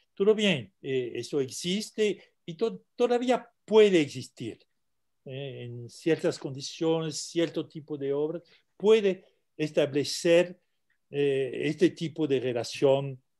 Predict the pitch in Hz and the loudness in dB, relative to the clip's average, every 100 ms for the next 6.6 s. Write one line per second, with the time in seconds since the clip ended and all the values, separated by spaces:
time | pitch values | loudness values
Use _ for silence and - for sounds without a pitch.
0 | - 139 139 131 131 120 - 127 - 135 | 0 4 6 6 4 0 -4 -14 -6 -4
1 | 127 _ _ _ _ 120 113 - 123 127 | -4 _ _ _ _ -8 -6 -2 0 0
2 | 123 123 113 117 117 110 117 113 110 98 | 0 -2 -4 -6 -8 -12 -10 -10 -8 -10
3 | 87 _ _ _ _ _ _ _ _ _ | -14 _ _ _ _ _ _ _ _ _
4 | - 190 208 202 196 190 202 196 180 175 | 6 8 10 8 6 4 4 2 2 4
5 | 196 190 175 170 165 151 151 160 170 170 | 4 4 0 -2 -6 -8 -4 2 2 4
6 | 160 143 147 165 190 226 | 2 2 -2 0 -2 -4